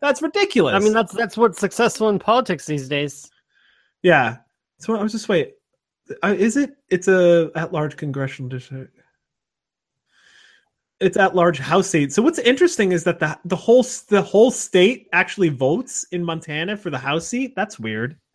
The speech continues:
Speaker 1: I don't understand that, but whatever.
Speaker 2: Yeah, well, I mean, I thought the House seat is just for a district or whatever.
Speaker 1: Yeah, but maybe in Montana they do it differently because there's just not a lot of people.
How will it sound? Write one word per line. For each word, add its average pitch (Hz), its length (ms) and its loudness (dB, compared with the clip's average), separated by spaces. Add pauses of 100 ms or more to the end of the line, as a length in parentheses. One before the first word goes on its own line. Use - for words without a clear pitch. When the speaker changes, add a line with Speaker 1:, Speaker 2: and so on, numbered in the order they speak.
(1600)
Speaker 1:
I 147 60 -10
don't 202 100 -4
understand 139 460 -6
that, 101 240 -6 (140)
but 131 80 -8
whatever. 107 520 -4 (480)
Speaker 2:
Yeah, 226 240 4
well, 220 100 4
I 233 100 4
mean, 208 260 2 (920)
I 196 100 4
thought 254 200 4
the 220 80 0
House 214 220 4
seat 233 220 -2
is 165 180 2
just 175 320 -2
for 185 160 -2
a 165 100 -2
district 190 460 -4
or 160 80 -2
whatever. 139 480 -4 (100)
Speaker 1:
Yeah, 214 160 6
but 214 120 6
maybe 226 240 6
in 220 60 6
Montana 202 400 6
they 180 120 6
do 180 140 6
it 175 80 4
differently 180 320 2
because 160 280 -2
there's 151 160 -2
just 147 220 -8
not 156 140 2
a 147 40 -2
lot 143 160 0
of 123 60 -8
people. 123 520 -8